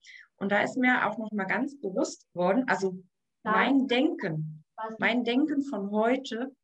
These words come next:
Speaker 1: bestimmt mein Morgen. Und das ist so, ähm, was ich mir immer wieder so auch sage. Klar, es gibt immer mal Tage, die mal blöd sind,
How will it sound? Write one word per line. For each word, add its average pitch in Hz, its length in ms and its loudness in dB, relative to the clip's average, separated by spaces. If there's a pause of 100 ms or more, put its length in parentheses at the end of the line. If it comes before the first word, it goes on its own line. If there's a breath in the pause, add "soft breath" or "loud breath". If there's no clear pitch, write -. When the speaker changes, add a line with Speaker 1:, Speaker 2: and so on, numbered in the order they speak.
(160)
Speaker 1:
bestimmt 233 440 -4
mein 202 220 0
Morgen. 208 580 -4 (1600 loud breath)
Und 202 280 0
das 226 200 0
ist 247 220 -2
so, 240 420 0
ähm, 214 640 0 (100)
was 202 280 0
ich - 100 -14
mir 214 300 -2
immer 226 280 2
wieder 233 260 2
so 185 200 -4
auch 165 180 -8
sage. 170 560 0
Klar, 262 200 0
es - 80 -12
gibt - 200 -14
immer 214 180 0
mal 175 180 0
Tage, 185 280 -6
die 175 120 -4
mal 156 240 2
blöd 202 500 0
sind, 277 320 -4